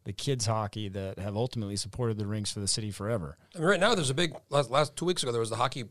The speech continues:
Speaker 2: kind of protest. I mean, they're, the Bokeh and the
Speaker 1: Yeah,
Speaker 2: Dempsey
Speaker 1: we were
Speaker 2: and
Speaker 1: there. Yeah, we were there.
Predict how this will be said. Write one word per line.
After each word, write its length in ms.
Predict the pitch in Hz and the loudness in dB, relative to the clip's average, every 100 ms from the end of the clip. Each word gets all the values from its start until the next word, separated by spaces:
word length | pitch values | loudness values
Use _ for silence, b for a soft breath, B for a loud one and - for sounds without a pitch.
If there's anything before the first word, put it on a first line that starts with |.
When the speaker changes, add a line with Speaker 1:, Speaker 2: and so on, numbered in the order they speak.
| - | -4
Speaker 2:
kind 160 | 123 | -4
of 80 | 98 | -4
protest. 460 | - 127 127 120 - | -4 -6 -2 -2 0
I 40 | |
mean, 80 | 120 | -2
they're, 180 | 131 151 | 0 -2
the 100 | 110 | 0
Bokeh 420 | 117 175 180 185 | 4 4 4 -2
and 80 | 147 | 0
the 40 | 117 | 2
Speaker 1:
Yeah, 80 | |
Speaker 2:
Dempsey 180 | 135 151 | 4 6
Speaker 1:
we 40 | 135 | 6
were 60 | |
Speaker 2:
and 100 | 127 | 6
Speaker 1:
there. 200 | 135 135 - | 4 2 -4
Yeah, 120 | 131 | -2
we 140 | 131 127 | 0 0
were 120 | 139 | 0
there. 280 | 117 123 | -2 -2